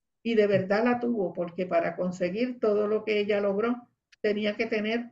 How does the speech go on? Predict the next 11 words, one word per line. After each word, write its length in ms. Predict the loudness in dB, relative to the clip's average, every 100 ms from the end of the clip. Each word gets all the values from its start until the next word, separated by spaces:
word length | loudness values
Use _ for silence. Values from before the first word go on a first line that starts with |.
| _
mucha 480 | -4 0 2 4 2
voluntad 720 | 2 0 -2 -2 0 0 -2 _ _ _ _
y 140 | -4
propo-, 420 | 0 -2 0 -4 0
un 240 | 2 2
propósito 560 | 2 2 0 -2 -2 -2
firme. 480 | 0 -4 -4 -8 -12 _ _ _ _ _ _ _ _ _ _ _ _ _ 6
Eh, 540 | 8 8 6 2 -6 _
consiguió, 880 | 4 4 2 0 6 6 6 2 2
además, 840 | 4 6 4 2 0 -4 -20 _ _ _ _ _ _ _ _ 2
eh, 640 | 4 6 4 2 0 -10